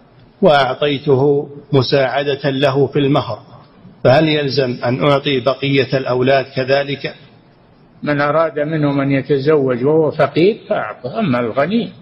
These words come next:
Speaker 2: فلا تعطيه. نعم.
Speaker 1: فضيلة الشيخ وفقكم الله، هذا سائل يقول: "ما حكم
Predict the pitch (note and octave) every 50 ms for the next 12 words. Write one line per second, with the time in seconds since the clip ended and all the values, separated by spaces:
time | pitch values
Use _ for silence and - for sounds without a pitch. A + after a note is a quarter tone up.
0 | - - _ - D3+ D3 D#3+ D#3+ - - - B2 A#2+ - - C3 A#2+ B2+ C3+ -
1 | - - _ _ _ _ _ _ _ _ _ _ _ _ _ _ - D3+ C#3+ A#2+
2 | G#2+ - - - _ _ - - - - - - _ _ _ _ _ - - -
3 | _ - - - _ _ _ _ _ _ _ _ _ - - - - - - -
4 | C#3 C3 D3+ D3+ D3+ C#3+ C#3+ D#3+ - - - D#3+ E3 E3 - - E3+ C#3 - -
5 | D#3+ D3 - D#3 C#3 - D#3 D3 C#3+ C#3 C3+ C3 C#3 D3 D#3 C3+ D3+ D3+ C#3+ C#3
6 | C#3+ C3+ B2 - - E3+ E3+ E3+ E3 D#3+ D3 C#3+ C#3 C3 - D#3 D3+ D#3 D#3 D3+
7 | C#3+ C3+ C#3 D3+ E3+ - - F3+ D#3 - - D3+ D#3 D3+ D3+ D3 D3